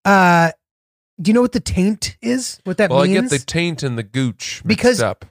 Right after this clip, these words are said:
Speaker 1: dude, it ain't your dick and it ain't your ass. That's why it's called the taint.
Speaker 2: Hmm.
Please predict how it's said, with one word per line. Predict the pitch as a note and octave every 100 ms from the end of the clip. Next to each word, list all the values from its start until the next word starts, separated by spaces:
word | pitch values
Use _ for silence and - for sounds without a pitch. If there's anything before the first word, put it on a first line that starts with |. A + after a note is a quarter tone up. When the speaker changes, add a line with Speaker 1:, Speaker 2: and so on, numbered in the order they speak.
| -
Speaker 1:
dude, | G#3+ -
it | G#3
ain't | G#3 A#3 C4 - _ _ _ _ -
your | G3+ G3+
dick | G#3 A3 F#3 - - -
and | F#3+
it | F#3
ain't | G3+ G#3 -
your | F3+
ass. | F#3+ G3 D#3 - - - _ _ _ _ _
That's | F#3 F3+
why | G3+
it's | -
called | G3+ F3+
the |
taint. | F3 G3 F#3+ C#3+ - - _ _ _ _ _ _ _ _ _ _ _ _ _
Speaker 2:
Hmm. | A#2+ A#2 A2 G#2+ G2+